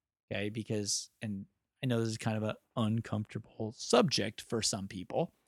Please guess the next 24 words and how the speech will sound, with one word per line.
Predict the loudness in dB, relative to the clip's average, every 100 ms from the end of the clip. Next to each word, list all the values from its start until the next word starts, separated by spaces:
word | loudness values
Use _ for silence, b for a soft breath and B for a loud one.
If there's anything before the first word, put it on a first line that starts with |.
| b b b b b 4
but | 8 10 8 4 _ _ 6
the | 8
reality | 10 10 8 4 4 4 4
is | 2 0 -4 b b 4
it's | 6
not | 8 8 6
a |
bad | 4 4 2
thing | 0 0
to | 2
have | 2 0
to | 2
go | 2
pee. | 4 2 2 -6 _
It's | 2
not | 4 6
a |
bad | 6 6 6
thing | 4
to | 4
have | 4 4
to |
go | 2
poop. | 4 4 2